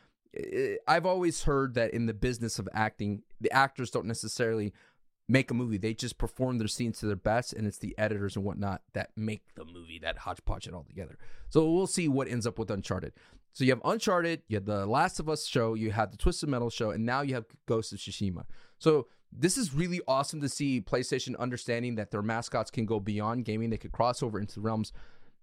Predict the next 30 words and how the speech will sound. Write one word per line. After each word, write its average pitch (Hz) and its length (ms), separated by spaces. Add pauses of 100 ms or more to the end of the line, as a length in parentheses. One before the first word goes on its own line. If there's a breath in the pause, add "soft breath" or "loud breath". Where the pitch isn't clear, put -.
(100)
But 127 100
I've 139 120
had 151 180
this 143 140
debate 127 380
when 117 120
I 117 80
was 113 160
hosting 120 400
the 107 320 (140)
Twitch - 320
Weekly, 110 580 (760)
which 127 160
is 113 60
an 123 160
awesome 120 300
show 117 160
that 110 200
they 107 120
do 107 200
every 104 200
Thursday 104 420
at 98 120
eleven 101 280
A 101 80
M 95 80
Pacific, 147 380
which 107 100
sometimes 107 500
I 101 240